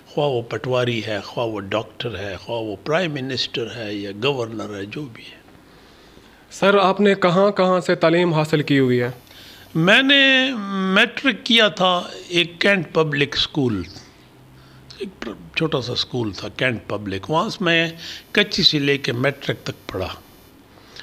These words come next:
Speaker 1: बाद में वो फेडरल, अ, फेडरल स्कूल बन गए,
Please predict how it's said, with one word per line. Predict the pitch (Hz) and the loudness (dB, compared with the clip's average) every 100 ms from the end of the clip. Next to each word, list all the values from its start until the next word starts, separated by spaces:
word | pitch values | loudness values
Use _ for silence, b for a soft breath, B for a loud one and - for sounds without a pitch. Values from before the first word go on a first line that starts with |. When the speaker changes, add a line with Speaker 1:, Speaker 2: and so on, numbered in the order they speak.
| B | B
Speaker 1:
बाद | 147 185 196 | 2 4 4
में | 190 | 2
वो | 175 156 | 2 0
फेडरल, | - - 180 165 156 151 - B B B B - B B B - | -2 2 2 4 0 -2 -10 B B B B -20 B B B -8
अ, | 131 123 120 117 139 | -6 -4 -4 -6 -10
फेडरल | - - 160 143 139 | -12 -2 -2 0 -2
स्कूल | - - 135 117 | -2 -2 -2 -2
बन | 107 101 98 | -2 -2 -2
गए, | 95 | -4